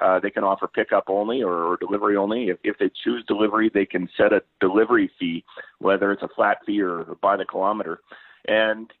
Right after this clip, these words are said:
you know, when, when you buy local and you buy direct from a producer, that's money that's going directly back to that local farmer.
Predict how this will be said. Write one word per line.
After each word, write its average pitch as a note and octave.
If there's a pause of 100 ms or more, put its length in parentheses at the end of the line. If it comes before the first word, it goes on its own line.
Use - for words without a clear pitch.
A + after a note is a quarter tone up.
(200)
you B2
know, A2+
when, A#2
when B2
you A#2+
buy B2+ (100)
local A2+
and G#2
you F#2+
buy A2+
direct A#2
from A2+
a -
producer, A2 (220)
that's A#2+
money A#2
that's G2+
going G#2
directly G2+
back F#2+
to G2+
that F#2
local F#2
farmer. G2